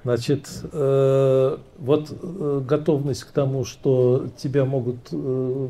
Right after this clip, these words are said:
понять неадекватно, да, к этому надо быть готовым всегда. С этим ничего не поделаешь. Человек боится, он боится лечиться, он боится операции, боится наркоза.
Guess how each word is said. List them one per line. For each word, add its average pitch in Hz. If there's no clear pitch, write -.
понять 127
неадекватно, 131
да, 143
к -
этому 135
надо 127
быть 120
готовым 123
всегда. 101
С 120
этим 143
ничего 135
не 127
поделаешь. 147
Человек 135
боится, 127
он 120
боится 135
лечиться, 120
он 123
боится 127
операции, 123
боится 139
наркоза. 131